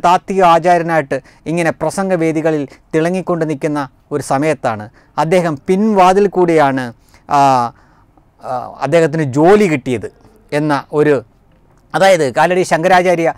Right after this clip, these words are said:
യൂണിവേഴ്സിറ്റിയിലെ, ആ, അധ്യാപകനാണ് അദ്ദേഹം. അദ്ദേഹത്തിന് യോഗ്യതയില്ലാഞ്ഞിട്ടും, ആ, വളഞ്ഞ വഴിയിൽ കൂടെ പി എച്ച് ഡി ഒക്കെ എടുക്കുകയും വളഞ്ഞ വഴിയിൽ കൂടെ ജോലി കിട്ടിയതാണെന്നുള്ള സത്യം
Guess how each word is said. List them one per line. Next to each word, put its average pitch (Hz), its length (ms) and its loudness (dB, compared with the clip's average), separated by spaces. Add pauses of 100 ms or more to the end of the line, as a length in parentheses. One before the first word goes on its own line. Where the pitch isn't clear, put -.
(300)
യൂണിവേഴ്സിറ്റിയിലെ, 151 800 0 (360)
ആ, 127 140 -4
അധ്യാപകനാണ് 127 540 0
അദ്ദേഹം. 85 260 -16 (160)
അദ്ദേഹത്തിന് 175 440 -2 (340)
യോഗ്യതയില്ലാഞ്ഞിട്ടും, 165 880 2 (380)
ആ, 139 40 0 (100)
വളഞ്ഞ 180 300 0
വഴിയിൽ 165 260 2
കൂടെ 160 200 0
പി 156 80 -4 (100)
എച്ച് - 180 -6
ഡി 170 100 0
ഒക്കെ 147 200 -6
എടുക്കുകയും 143 420 -2 (460)
വളഞ്ഞ 185 340 2
വഴിയിൽ 165 280 2
കൂടെ 156 160 0 (560)
ജോലി 196 300 6
കിട്ടിയതാണെന്നുള്ള 156 840 2 (160)
സത്യം 147 400 -2